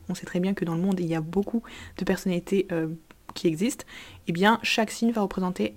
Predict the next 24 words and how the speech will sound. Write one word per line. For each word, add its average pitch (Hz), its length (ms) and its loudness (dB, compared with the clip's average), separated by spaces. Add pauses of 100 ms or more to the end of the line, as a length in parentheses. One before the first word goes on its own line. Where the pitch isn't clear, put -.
un 220 120 4
type 214 380 -4
de 190 80 6
personnalité, 180 640 -2 (360)
euh, 175 100 0
qui - 160 -8
puis - 220 -6
exi-, 185 300 0
qui - 160 -4
puisse 226 200 -4
exister, 180 340 -2
pardon. 165 280 -6 (1000)
Ainsi, 240 340 8
selon 254 300 6
le 214 60 6
signe, 247 240 2
l'archétype 220 480 2
ne 214 40 4
sera 185 220 2
pas 226 360 4
le 165 140 4
même 175 320 4
et 190 80 6
viendra 180 320 2